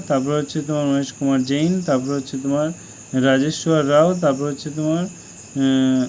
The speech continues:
মিখাল পাত্রা। তো আর জ-, আহ, তোমার আরবিআইয়ের গঠন প্রণালী। আরবিআই মূল উদ্দেশ্য হলো বা দেশের মনিটারি পলিসি, আর্থিক ব্যবস্থাকে নিয়ন্ত্রণ করে।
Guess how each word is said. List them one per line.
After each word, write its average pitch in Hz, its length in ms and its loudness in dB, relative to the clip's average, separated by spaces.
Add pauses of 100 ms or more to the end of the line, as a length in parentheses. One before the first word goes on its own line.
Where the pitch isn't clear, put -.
মিখাল 156 840 -2 (1300)
পাত্রা। 131 480 -2 (1160)
তো 147 140 2
আর 147 160 4
জ-, 147 160 -4
আহ, 143 600 0
তোমার 151 200 2
আরবিআইয়ের 147 460 2
গঠন 143 320 -2
প্রণালী। 117 440 -4 (540)
আরবিআই 156 400 0
মূল 185 480 4 (180)
উদ্দেশ্য 165 440 0
হলো 156 440 2
বা 147 240 -4
দেশের 147 460 0 (440)
মনিটারি 151 460 2
পলিসি, 127 420 0
আর্থিক 147 340 2
ব্যবস্থাকে 147 420 -2
নিয়ন্ত্রণ 127 520 0
করে। 104 220 -6